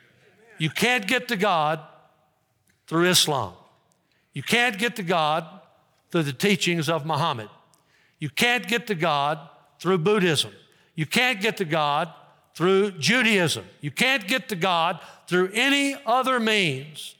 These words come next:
except the Lord Jesus Christ.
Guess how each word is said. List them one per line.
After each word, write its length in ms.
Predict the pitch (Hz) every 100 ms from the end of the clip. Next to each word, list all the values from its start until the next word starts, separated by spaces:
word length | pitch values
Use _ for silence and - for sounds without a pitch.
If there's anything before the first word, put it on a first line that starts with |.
| _ _ _
except 460 | 131 127 170 156 -
the 100 | 135
Lord 580 | 123 147 165 165 160 151 _ _ -
Jesus 680 | 110 139 120 127 113 - - _ -
Christ. 540 | 107 90 90 - -